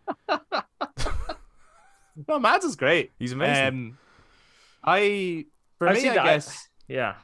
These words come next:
Speaker 3: I've seen
Speaker 1: No, go
Speaker 3: that
Speaker 1: ahead,
Speaker 3: before.
Speaker 1: Eric. Go ahead.
Speaker 3: I,
Speaker 1: I was
Speaker 3: I
Speaker 1: just
Speaker 3: wasn't,
Speaker 1: about to
Speaker 3: I
Speaker 1: add.
Speaker 3: wasn't, I wasn't apologizing. I was just talking.
Speaker 1: Oh, uh, uh, shut the fuck up then.
Speaker 3: <laughs>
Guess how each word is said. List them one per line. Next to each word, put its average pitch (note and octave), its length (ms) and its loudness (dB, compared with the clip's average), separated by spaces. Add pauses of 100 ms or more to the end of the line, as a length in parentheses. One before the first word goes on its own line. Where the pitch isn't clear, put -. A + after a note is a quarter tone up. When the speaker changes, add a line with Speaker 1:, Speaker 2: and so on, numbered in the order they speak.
Speaker 3:
I've C#3+ 120 -4
seen F3+ 100 0
Speaker 1:
No, G#3 80 6
go G#3+ 100 6
Speaker 3:
that G#3 40 8
Speaker 1:
ahead, F#3+ 160 4
Speaker 3:
before. A#2+ 60 0
Speaker 1:
Eric. A2 120 -8
Go A#2 60 -6
ahead. A2 160 -8 (1200)
Speaker 3:
I, - 40 -10
Speaker 1:
I - 20 -12
was - 100 -18
Speaker 3:
I C3+ 60 -2
Speaker 1:
just - 120 -2
Speaker 3:
wasn't, A#2 160 -2
Speaker 1:
about A2+ 120 -4
to - 60 -6
Speaker 3:
I G#2+ 40 0
Speaker 1:
add. A#2+ 60 2
Speaker 3:
wasn't, C3 180 0
I G2 40 -2
wasn't B2 260 -2
apologizing. F#2+ 600 0 (180)
I F#2 40 -18
was F#2 100 -14
just G2 160 -18 (140)
talking. A2 320 -2 (400)
Speaker 1:
Oh, G#2+ 220 -6
uh, G2+ 180 -12 (220)
uh, B2 120 -6
shut C#3+ 180 0
the D3+ 80 0
fuck C#3 240 -2
up E3+ 160 -2
then. F3 640 0
Speaker 3:
<laughs> - 0 -